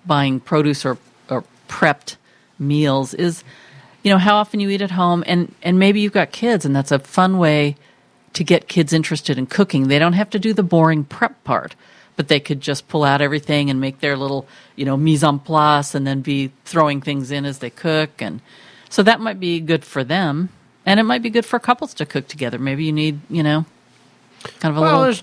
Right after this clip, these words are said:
Speaker 2: you know, everybody's at a different point in their cooking abilities,
Speaker 1: Yeah.
Speaker 2: too. So if you don't have a lot of cooking abilities, probably the meal kit is just fine for you.
Speaker 1: Yeah.
Speaker 2: And if you don't care if it's organic or not, then a meal kit's gonna be just fine.
Speaker 1: Yeah.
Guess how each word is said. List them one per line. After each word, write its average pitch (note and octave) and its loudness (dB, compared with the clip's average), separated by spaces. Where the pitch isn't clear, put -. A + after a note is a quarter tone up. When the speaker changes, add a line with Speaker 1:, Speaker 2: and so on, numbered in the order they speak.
Speaker 2:
you C#4 -2
know, D3+ 2
everybody's F3 2
at E3+ 2
a D3+ 0
different D3 -4
point E3+ -2
in D3 -4
their C3+ 0
cooking D#3+ -4
abilities, B2 -2
Speaker 1:
Yeah. D#3+ 2
Speaker 2:
too. C3 0
So C3 -2
if - -6
you C#3 0
don't D#3 0
have G3 0
a F3+ -2
lot C#3 -2
of B2+ -8
cooking C#3+ -4
abilities, C3+ -2
probably D#3+ 2
the E3 0
meal F3 2
kit F#3+ 0
is F3+ 0
just - -8
fine A3 -2
for B2+ -2
you. C3 2
Speaker 1:
Yeah. C3+ 4
Speaker 2:
And C3+ 0
if C3+ -2
you E3 2
don't E3+ 0
care G3+ 0
if F3+ -6
it's - -2
organic C3 -2
or B2+ -4
not, C3+ -2
then E3 -4
a D#3+ -6
meal F3+ 2
kit's F#3 -4
gonna F#3 -4
be F#3 0
just F3+ -4
fine. - -4
Speaker 1:
Yeah. C#3 0